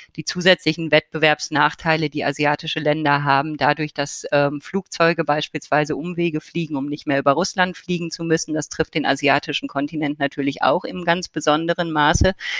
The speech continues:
Und da sehen wir schon, ähm, dass diese Länder probieren, auch durch Subventionen zum Teil ihrer Regierungen,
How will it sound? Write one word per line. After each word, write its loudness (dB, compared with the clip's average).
Und 0
da 6
sehen 2
wir 6
schon, 2
ähm, 4
dass 0
diese 4
Länder 4
probieren, 0
auch -2
durch -6
Subventionen -4
zum -10
Teil 2
ihrer 0
Regierungen, -4